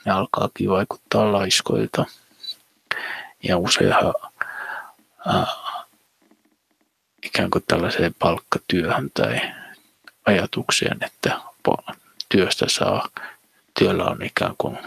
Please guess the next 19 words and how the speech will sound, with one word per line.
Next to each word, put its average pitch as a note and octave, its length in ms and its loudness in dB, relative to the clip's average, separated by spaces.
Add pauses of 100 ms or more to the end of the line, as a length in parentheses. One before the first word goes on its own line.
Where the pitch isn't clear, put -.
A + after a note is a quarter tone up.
(280)
rytmi, - 500 4
joka F2+ 280 2
ei - 260 -2
ole - 200 -4 (220)
riippuvainen D3 720 2
luonnon F2 380 2
rytmistä, - 680 0
vaan - 180 0
se - 120 0
on - 140 -2 (240)
riippuvainen F2 680 2
esimerkiksi - 340 -4
teollisesta - 600 0 (120)
rytmistä. - 600 -2 (1600)
Ja, - 340 0 (100)
ja F2+ 160 2
ajatus - 520 2
siitä, - 340 -2
että - 260 -4